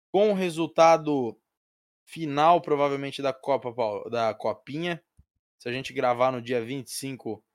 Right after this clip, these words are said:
provavelmente já teremos o campeão. É, vamos gravar terça que vem, daí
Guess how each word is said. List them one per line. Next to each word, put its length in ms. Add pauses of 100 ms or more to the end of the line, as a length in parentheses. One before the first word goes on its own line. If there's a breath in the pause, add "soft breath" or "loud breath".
(360)
provavelmente 1040
já 180
teremos 440
o 60
campeão. 440
É, 100
vamos 200
gravar 420
terça 320
que 140
vem, 240
daí 320